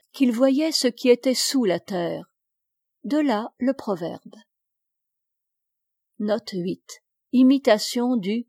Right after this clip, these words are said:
Phédon. Tome premier, page cent quatre-vingt-quinze. Note neuf. Homère, Odyssée, douze, quatre cent vingt-huit. Note dix.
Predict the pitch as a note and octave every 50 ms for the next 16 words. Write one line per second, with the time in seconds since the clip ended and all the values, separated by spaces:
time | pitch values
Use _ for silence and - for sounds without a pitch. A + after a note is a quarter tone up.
0 | _ _ - - - B3+ A#3+ G#3 F#3 F3 - - _ _ _ _ _ _ _ _
1 | _ _ _ - - G3 G3+ G3 F#3+ F#3 - - - A3+ G#3 G3+ G#3 A3 A#3 D4
2 | F4+ - _ _ _ _ _ - G#3 G3 G3 G#3 A3 - - - - - - B3+
3 | C4 - B3 - - C4 A#3+ A#3+ A#3 - - F3 D3+ - C3+ - - - - -
4 | _ _ _ _ _ _ _ _ _ _ _ _ _ _ _ _ _ _ _ _
5 | - G3+ G#3 G3+ A#3 A#3 - C4 - G3+ G3 F#3 E3 - - - - _ _ _
6 | _ _ _ B3+ C4+ C4+ A#3+ G#3+ G3 G3+ G#3 A#3+ C#4+ C#4+ - _ _ _ _ _
7 | - A#3+ B3+ G3 G#3 A3+ G#3+ - - - G#3 F#3+ A#3 D4 E4+ - _ _ _ _
8 | - F3+ D#3+ G3+ G3 G3+ A#3 A#3+ - D4 - _ _ _ _ _ _ - C4+ C4+
9 | C4 - B3+ A#3+ - - A#3+ G#3+ A3 G3+ F#3+ - - - - _ _ - - _
10 | _ _ _ _ _ _ _ _ _ _ _ _ _ _ _ _ _ _ _ _
11 | _ _ - G#3+ A#3 A#3 A#3 - A#3+ G#3 F3+ D3 F3 E3 - - - - - -